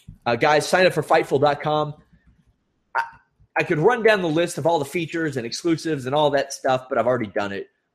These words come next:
Lots of stuff. Chael Sonnen interview, yada, yada. All that. Talking to Bellator, U F C fighters. Got a lot of cool stuff coming up. Share the page, Twitter, Facebook, Reddit.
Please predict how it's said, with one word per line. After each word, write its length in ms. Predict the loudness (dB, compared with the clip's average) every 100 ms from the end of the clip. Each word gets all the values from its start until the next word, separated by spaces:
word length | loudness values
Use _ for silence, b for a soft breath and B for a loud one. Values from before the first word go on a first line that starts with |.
| _ _ _ -4
Lots 300 | 0 0 -2
of 80 |
stuff. 380 | -10 -2 -2 -2 -10 -20 _
Chael 220 | -4 0 0
Sonnen 360 | 0 -2 -2
interview, 600 | -2 -2 0 0 0 -2
yada, 240 | 0 2 2
yada. 360 | 2 0 -4 -8 b b _ _ _ 0
All 260 | 4 6
that. 340 | 4 4 2 2
Talking 320 | 0 2 -2
to 40 |
Bellator, 520 | 0 2 2 0 0
U 120 | 0 -2
F 80 |
C 160 | -2 -10
fighters. 680 | -2 0 0 -2 -4 -8 -20 _ _ _ _ _ _ _ _ _ _ _ _ _ _
Got 180 | 4 6
a 20 |
lot 200 | 6 6
of 100 | 2
cool 180 | -4 -8
stuff 360 | -6 -4 -4 -6
coming 260 | -10 -8
up. 120 | -10
Share 240 | -2 2 2
the 80 | 2
page, 360 | 0 0 -2
Twitter, 280 | -6 -4 -4
Facebook, 580 | -2 -4 -4 -4 -6 -6
Reddit. 360 | 0 0 0